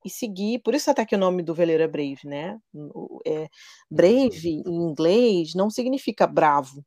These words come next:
Speaker 1: significa valente, né? Valente, corajoso. Então, assim, é muito... Eu chamo que é uma, é uma jornada de coragem, porque eu tive que ter essa coragem de largar o extremamente confortável e certo,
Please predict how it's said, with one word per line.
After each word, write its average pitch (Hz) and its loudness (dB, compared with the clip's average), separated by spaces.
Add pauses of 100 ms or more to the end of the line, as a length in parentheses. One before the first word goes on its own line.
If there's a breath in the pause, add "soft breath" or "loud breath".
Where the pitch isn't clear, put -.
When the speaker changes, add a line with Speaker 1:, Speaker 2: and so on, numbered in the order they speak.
(540 loud breath)
Speaker 1:
significa 175 -4
valente, 180 0
né? 147 -8
Valente, 175 -2
corajoso. 156 -2
Então, 170 -2
assim, 170 -4
é 165 -2
muito... 202 -2
Eu 196 0
chamo 196 -4
que - -6
é 208 0
uma, 196 -2 (500 soft breath)
é 165 -4
uma 180 0
jornada 190 0
de 190 -8
coragem, 208 4
porque - -10
eu 165 -2
tive 208 -8
que - -20 (100)
ter 175 4
essa 165 -2
coragem 180 0 (480 soft breath)
de 165 -6
largar 180 2 (120)
o 175 -4
extremamente 294 0
confortável 220 2 (160)
e 180 -8
certo, - 4